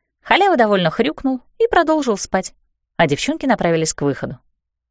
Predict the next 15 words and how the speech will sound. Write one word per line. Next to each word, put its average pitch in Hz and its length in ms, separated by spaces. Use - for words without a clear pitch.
«Проверьте, 294 800
тут 415 280
ли 262 100
магикар. 202 640
Хорошо?» 359 500
ещё 160 300
раз 160 140
попросила 151 480
я. 139 260
«Хорошо, 170 480
проверим», 147 600
после 165 240
паузы 175 380
пообещала 139 520
Стефи. - 440